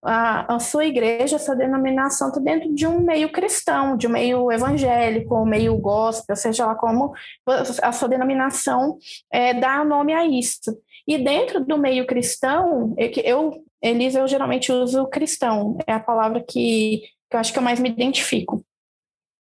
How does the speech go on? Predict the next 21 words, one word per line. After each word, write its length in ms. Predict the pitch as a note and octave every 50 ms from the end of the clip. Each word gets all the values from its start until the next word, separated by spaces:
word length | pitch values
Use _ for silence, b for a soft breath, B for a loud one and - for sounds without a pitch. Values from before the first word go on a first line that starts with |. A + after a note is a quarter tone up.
| _ -
Né? 180 | A#3 A3 A3
Eu, 60 | A3+ A#3
eh, 720 | G#3+ - G#3 G#3 G#3 G#3 G#3 G#3 G3+ G3 G3 G3 G3+ G#3 -
eu 60 | A#3
me 120 | A#3 B3 B3+
encaixo 560 | B3+ B3+ B3+ - A#3+ A#3+ B3 B3 A#3+ - -
como 180 | - C4 B3 B3
cristã, 440 | - C#4 C#4+ C4+ - - - A3 G#3
então 400 | G#3 G#3 G#3+ A3+ A3+ A3+ A#3 -
eu, 60 | -
eu 60 | -
acabo 340 | A#3 A#3+ A#3+ A#3 A3 A#3 B3+ -
aplicando 560 | - B3+ - C4 C4 C4 - - A#3+ A#3 A#3
isso 120 | A#3+ A#3+ -
pras 200 | - A#3+ A#3 -
pessoas. 520 | - F#3 - - - A3 G3+ G3+ G3+ G3 - - - B B B B B B B B B B -
Mas 260 | B3 C4 C4+ C#4 -
eu 180 | - D#4 D#4 D#4
fui, 200 | D4+ - F#4 F4+
expliquei 500 | F4+ F#4 D#4+ - - F#4 F4+ F4+ E4+ E4+
pra 220 | F4 - F#4 E4+